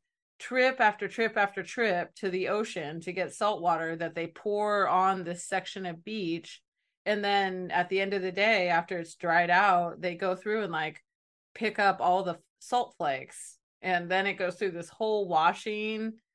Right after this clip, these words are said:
Speaker 1: system.
Speaker 2: beach?
Speaker 1: It's
Speaker 2: What's beach?
Speaker 1: like your, the sandy beach, like, at the
Speaker 2: Oh.
Speaker 1: ocean. And so they
Speaker 2: Okay.
Speaker 1: just, and then they wash all the, the salt away from the sand and the salt from each other. And then you're end,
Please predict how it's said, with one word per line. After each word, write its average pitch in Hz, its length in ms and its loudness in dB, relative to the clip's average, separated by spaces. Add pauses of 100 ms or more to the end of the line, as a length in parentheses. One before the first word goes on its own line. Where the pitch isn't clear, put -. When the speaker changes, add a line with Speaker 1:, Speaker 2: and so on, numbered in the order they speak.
Speaker 1:
system. 233 760 8
Speaker 2:
beach? 220 120 0
Speaker 1:
It's 226 220 -4
Speaker 2:
What's 285 180 -2
beach? 247 640 2 (460)
Speaker 1:
like 214 240 4
your, 202 360 4
the 175 140 -6
sandy 214 460 2
beach, 208 480 -6
like, 180 260 4
at 320 240 10
the 165 140 2
Speaker 2:
Oh. 196 100 2
Speaker 1:
ocean. 170 460 -8 (340)
And 202 200 -2
so 226 200 4
they 208 140 4
Speaker 2:
Okay. 220 160 2
Speaker 1:
just, 233 200 -10 (380)
and 214 160 2
then 214 140 2
they 208 100 4
wash 190 400 4
all 202 160 2
the, 180 460 0 (220)
the 175 340 0
salt 208 460 -2
away 185 340 2
from 180 440 0
the 151 240 -8 (260)
sand 226 380 0
and 190 120 -2
the 180 80 -2
salt 208 440 0 (120)
from 180 180 0
each 170 160 -8
other. 165 460 -2 (100)
And 175 180 -2
then 175 140 -4
you're 175 140 -4
end, 180 280 -4